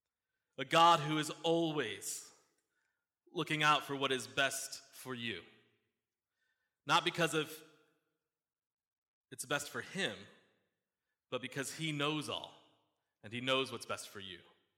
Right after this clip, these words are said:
and ultimately what will bring glory to him. If you remember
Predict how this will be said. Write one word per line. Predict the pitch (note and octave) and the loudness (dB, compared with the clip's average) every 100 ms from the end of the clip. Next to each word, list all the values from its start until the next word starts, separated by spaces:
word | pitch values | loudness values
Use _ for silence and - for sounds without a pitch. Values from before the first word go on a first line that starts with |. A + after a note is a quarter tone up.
| _ _ _ _ _ _ _ _ - | _ _ _ _ _ _ _ _ -8
and | A#2 | -4
ultimately | A2+ A2+ A2+ G#2+ G#2+ | -4 -6 -10 -8 -8
what | A2+ | -8
will | A2+ | -12
bring | G#2+ A2+ G#2+ | -8 -8 -8
glory | A2+ A2+ G#2+ | -6 -4 -4
to | G2+ A2 | -6 -12
him. | G2 F#2 - _ _ _ _ _ _ _ _ _ _ _ _ _ _ _ _ _ _ _ _ _ _ _ _ | -12 -14 -16 _ _ _ _ _ _ _ _ _ _ _ _ _ _ _ _ _ _ _ _ _ _ _ _
If | - | -2
you | D#3+ | 4
remember | E3 E3 D#3+ | 8 8 8